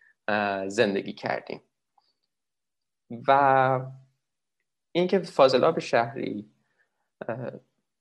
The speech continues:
ابداع می‌شه و ما خیلی نزدیک به اینها زندگی می‌کردیم، باعث می‌شد که یه سری عفونت‌ها و ویروس‌ها بهتر به ما انتقال پیدا بکنه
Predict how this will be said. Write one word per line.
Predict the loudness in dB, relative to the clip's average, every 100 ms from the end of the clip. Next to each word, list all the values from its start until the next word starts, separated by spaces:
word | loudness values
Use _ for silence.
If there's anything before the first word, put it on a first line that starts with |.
| _ _ _ 0
ابداع | 0 4 4 4 2
می‌شه | -8 -6 -6 -6 0
و | 2 4 0 -6 -10 _ -12
ما | -8 -2 0 0 -2 -8 -20 _ _ _ _ _ _ -14
خیلی | -2 0 2
نزدیک | 0 0 -4 -6 -6
به | -6
اینها | -6 0 0 0 -14 -14 -2
زندگی | -2 0 -2 -4
می‌کردیم، | -4 0 0 2
باعث | 0 0 -4
می‌شد | -10 -4
که | 0 0 -2 _ _
یه | -2 -2
سری | 0 -4 -4
عفونت‌ها | -8 -8 -4 -4 0 4 4
و | 2
ویروس‌ها | -4 -6 -10 -2 0 0 -8 -20 _ _ -4
بهتر | -2 0 2 4
به |
ما | 2 0
انتقال | 0 -4 -2 0
پیدا | 0 -4
بکنه | -6 -10 -20 -20